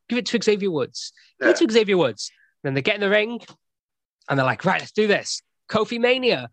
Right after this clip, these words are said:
Speaker 1: We're gonna win another title. Kofi Mania, even though it's not WrestleMania or WrestleMania Backlash or anything to do with WrestleMania. Kofi
Speaker 2: Hmm.
Speaker 1: Mania, let's do this." And then, and then M V P is like,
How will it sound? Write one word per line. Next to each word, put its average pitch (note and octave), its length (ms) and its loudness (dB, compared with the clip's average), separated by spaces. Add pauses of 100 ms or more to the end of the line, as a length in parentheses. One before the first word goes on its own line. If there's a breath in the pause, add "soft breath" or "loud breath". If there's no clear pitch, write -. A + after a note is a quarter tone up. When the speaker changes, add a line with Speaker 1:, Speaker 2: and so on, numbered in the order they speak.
(140)
Speaker 1:
We're D#3+ 60 -12
gonna A#3 160 4
win A3+ 160 -2
another A3+ 200 -4
title. G3 480 -6 (220 loud breath)
Kofi A#3 300 0
Mania, B3 440 2
even E3 220 -2
though G#3+ 60 4
it's G#3 140 -2
not G#3 120 -4
WrestleMania G#3+ 720 -2
or F3+ 160 0
WrestleMania G#3 480 -4
Backlash G#3 480 -4
or D3+ 60 -8
anything F#3 240 -4
to G#3 100 -12
do A#3+ 100 -2
with A3 120 -4
WrestleMania. A3 580 -4 (100)
Kofi C4 180 2
Speaker 2:
Hmm. D#4 60 6
Speaker 1:
Mania, D#4 340 2
let's F3+ 160 -4
do E4 200 2
this." F#3+ 420 -4 (500 soft breath)
And D#3+ 100 0
then, D#3+ 280 -4
and D3+ 140 0
then D3 200 0
M D3+ 120 -2
V C#3 100 -2
P D#3 180 0
is C3+ 100 0
like, C3+ 140 -2